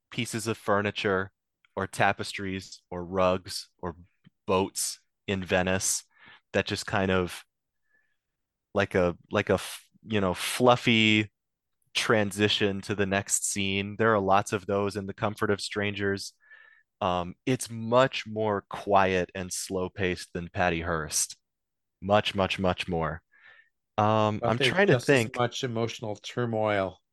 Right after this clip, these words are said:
Speaker 2: right under
Speaker 1: It
Speaker 2: the surface.
Speaker 1: Yeah, you're right. Yeah. I, I'm trying to think if just, like, aesthetically, if this is Schrader's quietest movies so far. I think so.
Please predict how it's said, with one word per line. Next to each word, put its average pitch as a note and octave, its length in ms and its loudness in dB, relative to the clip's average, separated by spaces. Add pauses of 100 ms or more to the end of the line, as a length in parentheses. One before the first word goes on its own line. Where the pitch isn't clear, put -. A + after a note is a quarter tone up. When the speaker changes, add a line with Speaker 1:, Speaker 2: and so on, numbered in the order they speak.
(760)
Speaker 2:
right A2 160 0
under A#2+ 180 6
Speaker 1:
It - 20 -6
Speaker 2:
the F#2 120 -12
surface. - 720 -8 (280)
Speaker 1:
Yeah, G#2+ 440 6
you're G#2 180 4
right. G2 340 2 (360)
Yeah. F#2 360 -2 (220)
I, A#2+ 180 2
I'm C3 80 0
trying E3+ 240 0
to E3+ 80 -2
think D3+ 240 -6
if C3 160 -4
just, - 440 -4
like, G2+ 320 0
aesthetically, G2 840 0
if G2 220 -6
this G#2 220 -2
is F#2+ 440 -2 (200)
Schrader's G2 920 0 (680)
quietest G2+ 720 4
movies F#2 400 -6
so F2+ 180 -2
far. D#2+ 560 -2 (2000)
I G#2+ 80 2
think E3 280 0
so. F#2 520 4